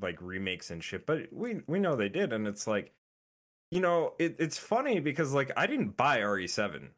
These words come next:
at all. Like, I got it through, I got it for free 'cause other people gave it to me, <laughs> and then I also had the, it was free on PlayStation Plus at one point, so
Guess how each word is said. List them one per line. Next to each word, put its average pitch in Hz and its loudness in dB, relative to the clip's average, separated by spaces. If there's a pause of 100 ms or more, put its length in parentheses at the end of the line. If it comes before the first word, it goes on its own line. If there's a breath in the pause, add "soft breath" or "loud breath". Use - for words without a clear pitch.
(100)
at 104 -2
all. 85 -4
Like, 101 -2
I 135 2
got 147 2
it 135 -2
through, 120 -2 (200)
I 117 0
got 143 2
it 117 -2
for 104 -4
free 104 0
'cause 92 -2
other 95 -2
people 95 -4
gave 87 -4
it 82 -6
to 123 -2
me, - -6
<laughs> - -14
and 104 0
then 104 0
I 101 0
also 101 0
had 87 -4
the, 85 -4 (240)
it 82 -4
was 92 -8
free 98 -2
on 85 -6
PlayStation 85 -6
Plus 82 -6
at 80 -6
one 76 -10
point, 78 -12
so 76 -8